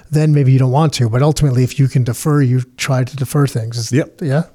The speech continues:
Speaker 2: Yeah, I mean, certainly, I mean, from, from a corporate tax perspective, it's a little bit less important, um, only because the corporate tax rates are,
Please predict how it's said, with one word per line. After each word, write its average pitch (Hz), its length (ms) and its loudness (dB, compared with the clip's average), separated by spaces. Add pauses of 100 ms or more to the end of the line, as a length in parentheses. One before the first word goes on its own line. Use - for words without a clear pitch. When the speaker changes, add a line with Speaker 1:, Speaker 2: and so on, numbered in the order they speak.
(100)
Speaker 2:
Yeah, 156 180 0
I 147 60 0
mean, 143 160 0
certainly, 156 580 -2
I 165 80 -2
mean, 147 140 2
from, 147 320 -4
from 135 320 -2
a 131 60 -2
corporate 175 420 -4
tax 127 280 -2
perspective, 110 420 -4
it's 101 100 -10
a 107 40 -2
little 101 400 -2
bit 107 300 0 (1080)
less 113 460 -4
important, 131 540 -2 (540)
um, 98 460 -2 (360)
only 123 200 2
because 113 360 -2
the 101 100 -4
corporate 113 400 -2
tax 107 340 -4
rates 101 380 -4
are, 101 220 -6